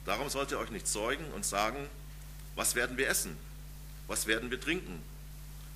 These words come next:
Womit werden wir uns kleiden? Nach dem allen trachten die Heiden. Denn euer himmlischer Vater weiß, dass ihr all dessen bedürft. Trachtet zuerst nach dem Reich Gottes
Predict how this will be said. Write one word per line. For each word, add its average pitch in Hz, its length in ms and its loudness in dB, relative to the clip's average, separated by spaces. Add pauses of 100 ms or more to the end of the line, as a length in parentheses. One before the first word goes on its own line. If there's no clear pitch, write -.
(180)
Womit 127 300 0
werden 117 260 2
wir 107 80 -2
uns 110 180 -2
kleiden? 85 380 2 (1160)
Nach 95 120 0
dem 135 280 0
allen 113 300 4
trachten 107 380 -2
die 110 140 -4
Heiden. 71 280 -2 (1040)
Denn 107 100 -4
euer 123 200 6
himmlischer 170 340 2
Vater 131 320 2
weiß, 117 440 0 (600)
dass 107 160 2
ihr 117 140 2
all 123 100 6
dessen 117 300 0
bedürft. 92 560 -2 (480)
Trachtet - 320 2
zuerst 110 300 0
nach 107 120 -4
dem 95 160 -4
Reich 90 320 0
Gottes 104 460 -4